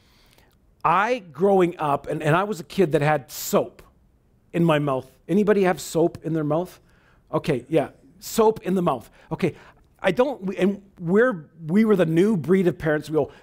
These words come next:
"That's not proper. We shouldn't do that. That's probably toxic. It'll probably hurt our poor little beautiful child." So we figured Tabasco sauce. That's the answer.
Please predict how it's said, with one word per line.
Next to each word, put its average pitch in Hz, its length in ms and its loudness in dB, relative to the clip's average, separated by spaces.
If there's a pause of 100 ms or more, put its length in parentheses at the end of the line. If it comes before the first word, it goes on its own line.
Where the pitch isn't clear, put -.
"That's 151 460 -4
not 127 300 -18
proper. 165 400 -2
We 175 160 -6
shouldn't 151 300 -4
do 120 100 -6
that. 147 180 2
That's 165 140 -8
probably 131 280 -4
toxic. 180 380 0
It'll 151 100 -6
probably 139 280 -2
hurt 208 180 2
our 156 100 2
poor 139 240 -4
little 123 220 -6
beautiful 123 420 -8
child." 113 360 -4 (320)
So 170 600 0 (220)
we 262 160 2
figured 175 340 -4 (160)
Tabasco 277 640 0
sauce. - 460 -6 (160)
That's 147 240 -8
the 214 160 0
answer. 247 400 -4